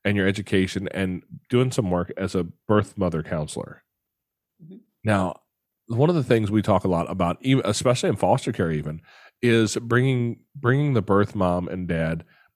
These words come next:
Speaker 1: into the equation and not, not just setting them by the wayside. What is that? What does that look like? What made you decide to become a birth mom counselor? And, and what does that mean?
Speaker 2: When I did it,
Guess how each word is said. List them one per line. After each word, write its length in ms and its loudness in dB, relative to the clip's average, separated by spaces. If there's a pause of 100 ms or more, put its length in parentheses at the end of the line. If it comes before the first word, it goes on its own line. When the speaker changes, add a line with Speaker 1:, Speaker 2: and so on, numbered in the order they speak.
(140)
Speaker 1:
into 200 2
the 140 2
equation 640 -2
and 360 -2
not, 360 2 (120)
not 220 2
just 200 -2
setting 260 0
them 180 0
by 140 2
the 100 0
wayside. 600 0 (480)
What 440 0
is 220 0
that? 180 -4
What 180 0
does 120 0
that 200 0
look 140 -6
like? 220 -2
What 160 2
made 220 2
you 100 4
decide 440 0
to 80 -2
become 420 0
a 60 0
birth 280 2
mom 280 -2
counselor? 540 -4 (340)
And, 320 2
and 280 -2
what 140 2
does 140 0
that 220 0
mean? 420 -6 (1160)
Speaker 2:
When 260 0
I 180 4
did 240 0
it, 240 -2